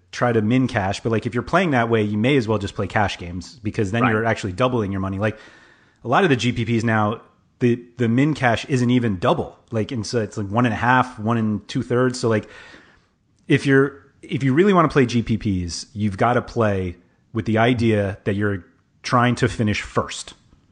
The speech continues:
Speaker 1: Um, and that really changes the way that you would play because you've gotta start going a little off the board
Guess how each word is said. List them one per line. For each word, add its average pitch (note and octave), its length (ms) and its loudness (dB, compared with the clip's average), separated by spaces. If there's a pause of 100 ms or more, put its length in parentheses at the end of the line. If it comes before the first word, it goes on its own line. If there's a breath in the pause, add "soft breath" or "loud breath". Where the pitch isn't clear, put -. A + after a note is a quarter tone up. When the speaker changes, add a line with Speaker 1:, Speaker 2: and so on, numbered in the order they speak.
(220)
Speaker 1:
Um, F#2 520 -2
and A2 280 -2 (240 loud breath)
that C3 240 0
really B2 440 0
changes A2 440 0
the A2+ 80 -4
way G2+ 160 0
that G#2 120 -4
you G#2 160 -2
would F#2+ 100 -4
play C#3+ 280 2
because G#2+ 360 0
you've G2+ 100 -2
gotta G#2+ 360 2 (320 loud breath)
start A#2+ 300 0
going A2+ 220 2
a G#2 40 0
little A2+ 200 4
off A2+ 280 0
the A#2+ 60 0
board G#2+ 460 2